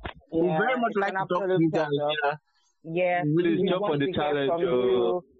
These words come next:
Speaker 2: We want to hear
Speaker 3: Jump.
Speaker 2: from you. If you're listening and you want to jump in, I mean, it doesn't matter. You can make tomorrow morning your day one. And also, if you're listening and you started and you fell back,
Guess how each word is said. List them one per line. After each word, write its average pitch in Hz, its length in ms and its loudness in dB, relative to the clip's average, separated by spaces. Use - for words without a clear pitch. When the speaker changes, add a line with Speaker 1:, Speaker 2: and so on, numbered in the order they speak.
Speaker 2:
We 196 100 2
want 226 220 0
to 220 60 -2
hear 175 120 0
Speaker 3:
Jump. - 100 -8
Speaker 2:
from 175 180 -2
you. 185 260 4
If 175 200 2
you're 180 260 4
listening 196 720 -2
and 165 160 -2
you 165 80 0
want 175 220 -2
to 170 120 -8
jump 170 300 -2
in, 165 400 0
I 165 60 -2
mean, 214 160 0
it 202 60 0
doesn't 214 260 -2
matter. 151 300 0
You 147 140 -4
can 165 160 -4
make 185 200 -2
tomorrow 165 260 2
morning 156 320 -2
your 135 80 0
day 135 220 -2
one. 160 520 0
And 220 100 -2
also, 240 280 -2
if 226 120 0
you're 160 120 2
listening 175 580 -4
and 156 220 0
you 151 340 0
started 160 320 0
and 139 160 0
you 139 160 -2
fell 147 180 2
back, 127 280 -2